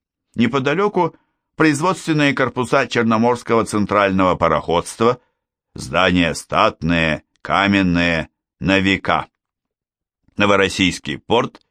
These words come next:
южные грузовые ворота Российской империи, был оснащен последними достижениями мирового прогресса.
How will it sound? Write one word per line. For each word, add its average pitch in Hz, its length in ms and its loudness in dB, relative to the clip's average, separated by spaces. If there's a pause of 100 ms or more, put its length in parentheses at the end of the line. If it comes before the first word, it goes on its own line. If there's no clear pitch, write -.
(520)
южные 180 680 0
грузовые 104 600 0
ворота 90 440 0
Российской 80 640 -2
империи, 85 640 -2 (380)
был 208 180 2
оснащен 170 560 -4
последними 139 640 -2
достижениями 113 960 -2
мирового 90 580 0
прогресса. 76 640 -4